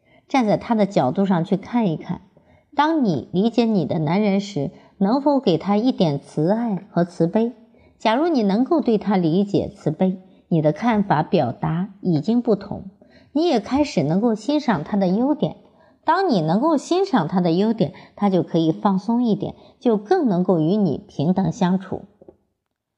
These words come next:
用心去体会男人，去理解他，用你的柔来化解他的刚。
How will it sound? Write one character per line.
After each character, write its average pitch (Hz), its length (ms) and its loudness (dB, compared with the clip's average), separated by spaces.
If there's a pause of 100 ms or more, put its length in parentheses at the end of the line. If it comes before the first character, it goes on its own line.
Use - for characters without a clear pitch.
(120)
用 220 200 0
心 220 280 0
去 202 180 0
体 - 260 -4
会 214 220 0
男 160 260 0
人， 147 200 -4 (240)
去 - 180 -2
理 156 240 0
解 196 160 0
他， 165 380 -10 (420)
用 320 220 0
你 185 100 2
的 160 140 0
柔 156 500 0
来 156 180 0
化 180 280 -4
解 143 180 -2
他 - 180 -6
的 135 120 -2
刚。 175 300 -4